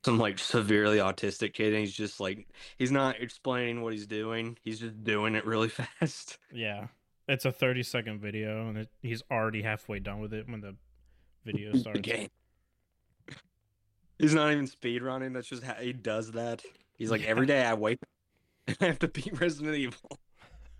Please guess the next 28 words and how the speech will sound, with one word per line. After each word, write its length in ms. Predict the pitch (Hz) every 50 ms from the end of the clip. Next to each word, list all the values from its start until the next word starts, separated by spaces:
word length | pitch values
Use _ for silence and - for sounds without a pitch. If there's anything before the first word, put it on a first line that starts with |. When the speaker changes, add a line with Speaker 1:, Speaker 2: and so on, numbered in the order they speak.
| - -
Speaker 1:
<laughs> 840 | - - - - _ _ - - - - - - - - - - -
Super 360 | 160 147 143 - 147 143 135
O 80 | 135
C 200 | 131 - 143 135
D. 100 | 123 117
I 280 | 117 123 _ _ _ - - - _ _
have 80 | 127 147
to 40 |
beat 180 | 143 143 139 127
it 60 | - -
three 220 | 131 131 139 156 - _
times 480 | 151 135 123 107 95 95 95 95 - _ _ _ _ _ _ _
before 200 | - 143 139 135
I'm 60 | 127
allowed 260 | 120 113 110 107 107
to 40 | 113
get 60 | 110
Speaker 2:
Jesus. 140 | 113 113 113
Speaker 1:
out 60 | 117
of 80 | 123 120
bed. 240 | 117 98 87 90 - _ _ _ _ _ _ _ _ _ _ _ _ _ _ _ _ _ _ _ _ _ _ _ _ _ _ _ _ _ _ _ _ _ _ _ _ _ _ _ _ _ _ _ _ _ _ _ _ _ _ _ _ _ _ _ _ _ _ _ _ _ _ -
Speaker 2:
No, 160 | 117 117 131
thank 320 | 139 - 113 110 113 113 _
you. 100 | - 90 - _ _ _ _ _ _ _ _ _ _ _ _ _ _ _ _ _ _ _ _ _ _ _ _ _ _ _ _ _ _ _ - _ _ _ _ _ _ _
Speaker 1:
Yeah, 120 | - 107 98
that 80 | 104
would 120 | 135 - -
suck. 500 | - - - - 101 - 107 98 -